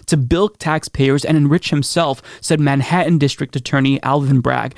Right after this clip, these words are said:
in a statement. Instead of paying his fair share like everyone else, Weisselberg had the Trump Organization provide him with a rent-free apartment, expensive cars, private school tuition for his grandchildren, and new furniture, all without paying required taxes.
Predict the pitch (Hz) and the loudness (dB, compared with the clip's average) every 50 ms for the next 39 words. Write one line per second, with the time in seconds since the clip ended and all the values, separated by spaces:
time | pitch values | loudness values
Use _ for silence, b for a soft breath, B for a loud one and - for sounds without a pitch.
0 | B B B - 151 147 - - 190 185 156 - - - B B B B B B | B B B -2 -2 -2 0 0 -2 -2 -2 -6 -12 -16 B B B B B B
1 | B 180 175 135 - - - 226 233 240 196 151 165 160 - - 180 185 196 175 | B 0 0 0 -2 -2 0 2 2 2 2 2 0 -2 -2 0 0 2 2 2
2 | 151 - - - 165 151 135 - - 160 156 151 151 143 151 139 143 139 151 175 | 2 0 0 -2 0 0 0 0 0 0 2 0 0 0 0 0 0 2 2 2
3 | 196 175 156 - 156 170 214 226 214 180 135 151 151 156 151 B B B B B | 0 0 0 -2 0 0 0 2 0 0 2 2 0 0 -2 B B B B B
4 | - 185 165 165 - - 220 233 220 - 175 190 185 180 170 160 135 147 143 - | -4 -2 -2 -2 -4 -2 -2 -2 0 0 0 0 0 0 0 0 0 -2 -2 -2
5 | - 151 135 - 143 139 139 135 135 - - 180 170 147 143 143 127 - 135 127 | -2 -2 -2 -2 -2 0 0 0 0 0 2 2 2 2 2 2 2 0 0 0
6 | 147 156 151 139 - 160 165 160 - - 220 240 208 - 160 156 131 - - - | 0 0 -2 -2 -2 0 0 0 2 2 0 0 0 0 -2 -2 -2 -4 -4 -4
7 | 143 135 - 139 - - 190 196 208 214 202 - B B B B B 175 160 151 | -4 -4 -4 -6 -4 -2 0 2 2 2 0 -2 B B B B B 0 0 0
8 | 156 139 - - 147 143 131 - - 139 147 180 - - 208 180 - 147 131 135 | -2 -4 -4 -2 -2 -2 0 0 -2 0 0 0 0 0 -2 -2 0 0 -2 0
9 | 127 127 147 170 190 196 180 - 143 139 139 156 151 143 B B B B B 151 | 0 0 0 2 2 2 2 0 0 0 0 0 0 0 B B B B B 0
10 | 165 170 156 156 190 226 247 - - 202 208 214 160 - - 127 - - 156 185 | 2 4 4 4 4 2 0 0 -2 -2 -2 -2 -2 -4 -6 -8 -6 -2 0 0
11 | 220 240 240 240 240 214 208 - - 170 151 147 151 156 147 143 - - 143 131 | 0 0 0 -2 -2 -2 -2 -2 -2 0 0 2 2 2 2 0 0 -2 -2 0
12 | 131 135 131 - 135 123 123 123 - - - 135 | 0 -2 -2 -2 -4 -6 -6 -6 -10 -12 -12 -12